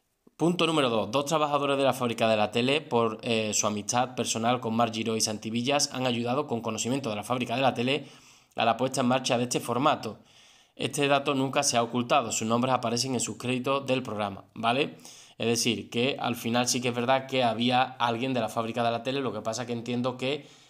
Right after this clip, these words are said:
eh, aunque aparezcan los créditos, pues Diego Arrabal no conoce a todo el mundo. Pero sí que es verdad que al final había alguien de la fábrica de la tele ahí, con lo cual ya parte de razón llevaba.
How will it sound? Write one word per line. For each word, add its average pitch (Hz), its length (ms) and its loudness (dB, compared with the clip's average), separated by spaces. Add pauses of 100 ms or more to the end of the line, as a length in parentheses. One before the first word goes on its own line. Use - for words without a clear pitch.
(140)
eh, 107 340 0
aunque 117 240 2
aparezcan 117 400 0
los 123 100 0
créditos, 131 500 -2
pues 107 280 -2
Diego 117 240 0
Arrabal 120 380 4
no 135 300 2
conoce 113 380 -4
a 104 60 -4
todo 110 180 -6
el 113 80 -4
mundo. 127 460 0 (360)
Pero 110 220 0
sí 113 220 0
que 127 80 0
es 120 60 -2
verdad 127 420 2 (200)
que - 80 -2
al 117 120 2
final 123 420 0
había 120 320 2
alguien 123 280 2
de 123 60 2
la 120 100 0
fábrica 120 340 -2
de 117 80 2
la 117 120 0
tele 117 160 -2
ahí, 143 160 2
con 135 140 -2
lo 104 120 -6
cual 131 440 2 (220)
ya 117 300 2
parte 123 260 2
de 127 80 4
razón 120 360 0
llevaba. 120 600 0